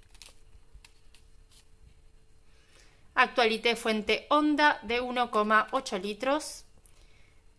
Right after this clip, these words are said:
Che-, eh, quedan las dos a cuatro mil ochocientos noventa y nueve con cincuenta y, eh, la Actualité Tutti Charm de dos litros.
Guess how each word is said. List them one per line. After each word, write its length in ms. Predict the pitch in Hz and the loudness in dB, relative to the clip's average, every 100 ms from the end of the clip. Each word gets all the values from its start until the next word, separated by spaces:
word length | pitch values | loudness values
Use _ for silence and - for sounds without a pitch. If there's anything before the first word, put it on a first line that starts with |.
| _ - - - - - - - - - - - - - - - _ - - - - - - - - - _ | _ -20 -20 -20 -20 -20 -20 -20 -20 -20 -20 -20 -20 -20 -20 -20 _ -20 -20 -20 -20 -20 -20 -20 -20 -20 _
Che-, 540 | - 254 233 - - - | 0 2 2 -8 -20 -2
eh, 300 | 226 220 220 | 0 2 4
quedan 280 | 269 254 | 4 6
las 180 | 247 220 | 2 4
dos 360 | 285 311 - - - - - - - - - | 6 4 2 -14 -20 -20 -20 -20 -20 -2 8
a 220 | 269 269 | 8 8
cuatro 240 | 233 208 | 2 0
mil 100 | 220 | 0
ochocientos 640 | 220 220 196 208 208 214 226 | -2 -2 -6 -6 -4 -4 -4
noventa 320 | 220 202 190 | -4 -4 -6
y 60 | 175 | -6
nueve 160 | 170 | -6
con 160 | 170 165 | -8 -8
cincuenta 920 | 208 233 311 330 320 294 311 330 330 - - - - - - - - | -6 -2 4 4 4 4 6 4 0 -18 -20 -20 -20 -20 -20 -10 -2
y, 400 | 285 294 294 - | 2 2 0 0
eh, 220 | 208 202 | 0 2
la 80 | 202 | 0
Actualité 420 | 190 208 208 214 | 0 -2 0 0
Tutti 240 | 208 202 | -2 -6
Charm 240 | 196 208 202 | -2 -2 0
de 120 | 233 | -2
dos 140 | 262 | -2
litros. 540 | 302 294 294 302 - | -2 -2 0 -2 -4